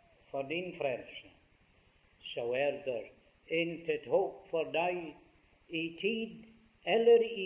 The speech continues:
evighet. Det er hver den som tror på ham, ikke skulle fortapes, men er gått over fra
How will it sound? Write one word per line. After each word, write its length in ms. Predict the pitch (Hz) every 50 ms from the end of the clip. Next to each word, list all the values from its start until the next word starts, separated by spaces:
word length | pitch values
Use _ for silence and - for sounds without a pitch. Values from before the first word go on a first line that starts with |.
| 175
evighet. 580 | 131 113 104 87 - 87 82 - - - - - - _ _ _ _ _ _ _ _ _ _ _ _ _ _ _ _ - -
Det 200 | - - 120 117 113
er 200 | 113 113 110 107 - - - - - _ _ _ _ _
hver 300 | - 123 143 160 160 147 135
den 220 | 139 139 123 98 - - - - - _ - - _ _ _ _ _ _ _ - - _ _
som 400 | - - - - - 98 98 101 -
tror 520 | - - - 143 180 220 233 214 202 - -
på 100 | 170 165
ham, 240 | - 117 95 90 - - - - _ _ _ _ _ _ _ _ _ - - - _ _ _ _ _ _ _ -
ikke 460 | 120 123 131 131 - - - - 123 - -
skulle 440 | - - - - 139 131 131 131 123
fortapes, 840 | - - 143 - - - - 135 147 165 - - - 110 - - - - - - - - _ _ _ _ _ _ _ _ _ _ _ _
men 400 | 120 117 113 120 139 143 117 95 - - - - - - _ _ _ _ _ -
er 240 | - 127 117 110 - -
gått 320 | - 147 180 233 226 -
over 420 | 175 165 139 92 82 - - - - - _ _ _ _ _ _ _ _ _ -
fra 280 | - - 95 101 101